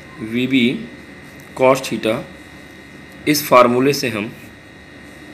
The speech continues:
दिशा भी वीएबी की ज्ञात कर सकते हैं। तो परिमाण कैसे निकलना है, दिशा कैसे निकलनी है, इस बात को आप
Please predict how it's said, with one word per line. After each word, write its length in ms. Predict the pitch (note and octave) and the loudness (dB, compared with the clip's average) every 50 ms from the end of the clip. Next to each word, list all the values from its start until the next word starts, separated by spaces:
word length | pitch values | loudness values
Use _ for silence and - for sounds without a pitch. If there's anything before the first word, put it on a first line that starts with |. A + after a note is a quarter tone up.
| - - - - - - - - - - - - - - - - - - - - - - - - - - C3 - - | -20 -20 -20 -20 -20 -20 -20 -20 -20 -20 -20 -20 -20 -20 -20 -20 -20 -20 -20 -20 -20 -20 -20 -20 -18 -16 -14 -6 -4
दिशा 240 | D3 - - E3+ E3 | -4 0 2 2 2
भी 200 | C#3 D#3+ F3+ F3 - - | 2 2 -2 -2 -2 -4
वीएबी 460 | B2+ C3+ D#3 D3+ - C3+ C3 C3 C3+ C3+ | -4 -2 -2 -2 0 0 0 0 0 -2
की 120 | D3 D3 | 0 0
ज्ञात 200 | C#3 C#3+ C#3 C#3 | 2 2 2 2
कर 80 | D3+ C#3+ | 0 -4
सकते 280 | D3 C#3+ - - D#3+ E3 | -4 -6 -4 -2 -2 0
हैं। 140 | E3 F#3 A#3 - - - - - - - - - - - - - - | 0 -2 -4 -6 -10 -18 -20 -20 -20 -20 -20 -20 -20 -20 -18 -10 -10
तो 60 | A#2+ - - | -10 -4 2
परिमाण 400 | - B2+ B2+ B2+ C3+ C#3 D3 D#3+ | 4 6 6 6 6 6 6 6
कैसे 220 | - - D3 D#3 E3+ | 4 0 -2 0 0
निकलना 340 | D#3+ D3+ E3 D#3+ E3 E3 D#3+ | 0 2 2 2 2 2 0
है, 140 | D#3+ E3 F3 A3+ A#3+ - - - - - - - - - - - - - - - - - - - - - - - - - - - - - - - - - - - - - - - - - - - - - - - G2+ G2+ G#2 | 0 -2 -4 -6 -8 -12 -16 -20 -20 -20 -20 -20 -20 -20 -20 -20 -20 -20 -20 -20 -20 -20 -20 -20 -20 -20 -20 -20 -20 -20 -20 -20 -20 -20 -20 -20 -20 -20 -20 -20 -20 -20 -20 -20 -20 -20 -20 -20 -20 -20 -16 -12 -10 -6 -2
दिशा 260 | C3 C3+ - F3+ E3+ | 0 2 4 4 4
कैसे 260 | E3+ F3 E3 - - E3 | 6 4 2 2 2 0
निकलनी 380 | E3 D3+ D#3+ D#3 D#3 D#3+ D#3+ D#3 | 2 2 2 2 2 0 0 -2
है, 200 | D#3+ D#3+ F3+ A3 - - - - - - - - - - - - - - - - - - - - | -2 -6 -6 -10 -12 -18 -20 -20 -20 -20 -20 -20 -20 -20 -20 -20 -20 -20 -20 -20 -20 -10 -2 0
इस 140 | D#3 C3 B2 | 0 0 4
बात 220 | C3+ B2+ B2 A#2+ - | 6 6 6 6 4
को 60 | D3 | 2
आप 240 | C3+ C3+ C#3 - | 2 2 0 -4